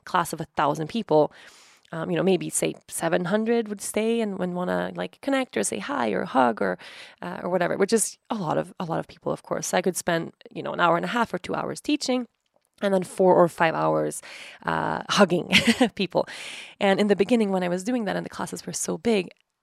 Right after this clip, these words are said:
um, kind of everyone, al-, almost everyone, and I kind of,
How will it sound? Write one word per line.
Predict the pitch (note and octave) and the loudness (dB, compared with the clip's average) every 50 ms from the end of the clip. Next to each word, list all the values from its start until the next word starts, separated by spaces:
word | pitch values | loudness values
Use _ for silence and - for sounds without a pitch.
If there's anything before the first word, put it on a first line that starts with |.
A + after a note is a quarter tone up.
| _ - - | _ -12 -10
um, | F3+ F3 E3+ - | -10 -10 -10 -10
kind | - - C4+ C4+ | -6 -4 2 4
of | D4 C#4 A3 A3 _ _ - _ _ _ _ _ _ _ - | 4 2 2 -2 _ _ -20 _ _ _ _ _ _ _ 0
everyone, | G#3+ G#3 G3+ A#3+ A#3+ A3 G3+ A3 A3+ A#3 A#3+ B3 A#3 | 0 0 2 0 0 0 2 2 2 2 2 0 -2
al-, | F#3+ E3+ D#3+ | -2 -4 -6
almost | G3 G3 F#3+ G#3 G#3+ - - - | -8 -8 -8 -8 -10 -10 -10 -10
everyone, | G3+ F#3+ G#3 G#3 G#3 G#3+ G#3+ | -8 -6 -6 -4 -4 -4 -4
and | G3+ F#3 | -4 -6
I | F3+ | -10
kind | F#3 - G3 F#3 | -8 -8 -6 -4
of, | F3+ F3 | -4 -4